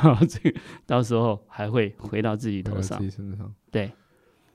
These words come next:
Speaker 1: 我讲，我讲一个现实碰到的一个例子。我碰到有一位，有一位居士，啊，他发生了一点意外，那昏迷了大概一个月左右。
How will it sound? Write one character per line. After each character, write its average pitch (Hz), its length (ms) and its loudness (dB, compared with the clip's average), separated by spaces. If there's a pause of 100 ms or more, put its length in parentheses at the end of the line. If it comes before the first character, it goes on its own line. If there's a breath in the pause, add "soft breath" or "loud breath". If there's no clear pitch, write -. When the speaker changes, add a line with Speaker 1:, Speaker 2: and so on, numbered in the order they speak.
(220)
Speaker 1:
我 147 80 4
讲， 139 300 4
我 135 160 4
讲 120 240 2
一 117 100 4
个 113 640 2
现 131 240 4
实 113 100 -2
碰 113 220 2
到 104 140 2
的 98 80 -2
一 101 80 -6
个 95 220 -6
例 107 200 -2
子。 - 280 -14 (1040)
我 131 80 -2
碰 143 180 6
到 127 140 8
有 101 160 4
一 101 100 2
位， 107 480 2 (260)
有 113 140 6
一 - 20 8
位 113 140 10
居 104 160 2
士， - 240 -4 (380)
啊， 107 300 -4
他 135 140 2
发 151 160 8
生 156 160 8
了 139 60 8
一 127 40 6
点 110 200 4
意 110 160 4
外， 101 320 2 (840)
那 107 520 2 (480)
昏 139 200 2
迷 107 220 -2
了 92 360 -2 (360)
大 - 120 -16
概 - 100 -4
一 110 120 -6
个 107 100 -2
月 104 280 0
左 - 240 -14
右。 104 200 -14